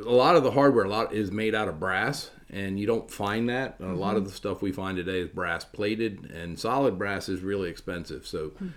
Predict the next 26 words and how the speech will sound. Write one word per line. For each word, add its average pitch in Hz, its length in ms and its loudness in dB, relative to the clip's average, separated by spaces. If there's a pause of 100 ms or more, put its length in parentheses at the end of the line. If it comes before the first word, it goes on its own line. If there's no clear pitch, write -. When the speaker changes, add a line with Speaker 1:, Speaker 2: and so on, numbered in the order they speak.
(120)
Speaker 1:
take 139 220 4
advantage 113 480 0
of 110 80 -4
that. 113 380 -2
There 95 340 -2
are, 90 380 -4
um, 82 240 -8 (320)
a 104 60 -4
number 117 280 4
of 104 80 4
ways 110 300 2
to 107 100 -2
clean 104 300 -4
it 90 80 -4
up, 139 440 -2
polish 110 460 -4
it 113 100 2
up, 110 320 -2
and, 87 320 -8
you 85 60 -8
know, 87 80 -6
make 92 240 -6
it 95 160 -2
look - 240 -6
new 101 300 -2
again. 101 420 -4